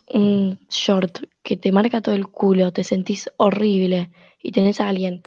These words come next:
que es mucho más flaquita que vos quejándose y te dan ganas de irte a llorar literal. Y, tipo, es,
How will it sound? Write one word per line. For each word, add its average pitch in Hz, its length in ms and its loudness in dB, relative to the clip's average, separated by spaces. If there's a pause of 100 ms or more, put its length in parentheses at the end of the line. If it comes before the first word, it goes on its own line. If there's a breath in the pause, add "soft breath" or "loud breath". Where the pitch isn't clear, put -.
(500 soft breath)
que 208 100 2
es 196 60 2
mucho 214 280 4
más 220 120 4
flaquita 220 360 2
que 208 80 0
vos 190 280 -2
quejándose 214 760 0 (400 soft breath)
y - 80 -20
te 208 80 -4
dan 202 140 -2
ganas 220 200 -2
de 190 240 -4 (300)
irte 196 280 -4
a 190 40 -2
llorar 196 260 0
literal. 196 640 -2 (1000)
Y, 190 320 -8 (420)
tipo, 180 580 -4 (1000)
es, - 340 -2